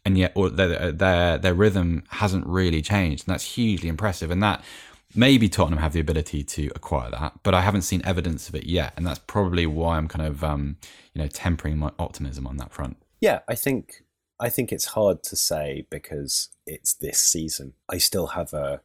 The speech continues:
Speaker 2: I'm not gonna say that Spurs are going to win the league, but I have a greater degree of confidence in their ability to maintain their form because of the style of football they're playing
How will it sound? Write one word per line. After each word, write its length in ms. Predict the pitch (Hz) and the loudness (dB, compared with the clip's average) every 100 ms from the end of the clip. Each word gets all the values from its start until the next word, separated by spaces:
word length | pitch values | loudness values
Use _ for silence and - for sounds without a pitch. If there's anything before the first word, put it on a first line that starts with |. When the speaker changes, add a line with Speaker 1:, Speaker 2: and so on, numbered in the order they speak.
| _ | _
Speaker 2:
I'm 100 | 98 | -4
not 140 | 101 87 | -2 -2
gonna 140 | 87 | -2
say 180 | - 82 | -2 -2
that 120 | - | -4
Spurs 260 | - 90 76 | -4 -4 -4
are 60 | |
going 220 | 78 78 73 | -10 -10 -10
to 120 | 78 | -8
win 200 | 80 76 | -6 -6
the 100 | 78 | -6
league, 280 | 85 101 - | -4 -4 -6
but 100 | - | -8
I 60 | 78 | -6
have 220 | - 78 | -6 -10
a 40 | |
greater 400 | 73 80 78 - | -8 -6 -6 -8
degree 380 | 80 76 - 73 | -10 -10 -8 -8
of 100 | 71 | -10
confidence 760 | - 78 71 69 71 65 - - | -10 -10 -10 -10 -12 -8 -4 -4
in 120 | - 76 | -6 -10
their 160 | 73 | -8
ability 560 | 73 76 73 - 73 69 - | -8 -8 -8 -8 -10 -8 -8
to 420 | 78 73 71 71 - _ _ _ _ _ | -6 -6 -8 -10 -14 _ _ _ _ _
maintain 640 | 76 78 71 - - 78 76 | -12 -10 -10 -10 -8 -8 -10
their 140 | 69 | -10
form 540 | - - 78 71 65 - _ | -10 -6 -6 -6 -12 -20 _
because 480 | - - - 143 - | -14 -12 -10 -6 -6
of 140 | 69 | -8
the 80 | - | -6
style 340 | - 73 69 69 | -6 -6 -8 -12
of 80 | |
football 300 | - - 67 | -14 -14 -14
they're 140 | 64 64 | -14 -14
playing 340 | - 64 60 | -12 -12 -14